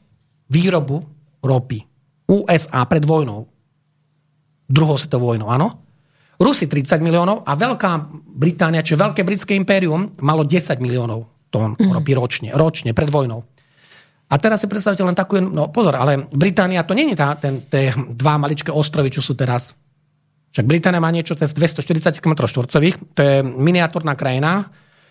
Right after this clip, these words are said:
Speaker 1: oproti či už Ruskej federácii, alebo U S A. Však Británia cez druhú svetovú vojnu, to bolo britské impérium. Tam patria Kanada,
Speaker 2: India.
Speaker 1: Austrália,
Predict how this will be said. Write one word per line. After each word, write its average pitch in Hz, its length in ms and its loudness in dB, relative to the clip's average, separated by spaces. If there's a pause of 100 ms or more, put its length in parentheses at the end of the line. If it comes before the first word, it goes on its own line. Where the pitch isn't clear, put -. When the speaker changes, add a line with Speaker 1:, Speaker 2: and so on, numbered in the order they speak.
(380)
Speaker 1:
oproti 160 560 0
či - 120 -4
už 143 140 4
Ruskej 151 240 2
federácii, 147 440 0
alebo 143 240 0
U 147 120 -4
S 131 120 -6
A. 120 140 -6
Však - 280 -8
Británia 147 680 2 (1080)
cez 147 160 2
druhú 139 160 2
svetovú 135 300 0
vojnu, 160 220 2
to 160 100 -2
bolo 143 160 2
britské 180 380 0
impérium. 175 500 0 (120)
Tam 139 180 0
patria 127 260 -2
Kanada, 151 440 0
Speaker 2:
India. 175 440 0
Speaker 1:
Austrália, 151 540 0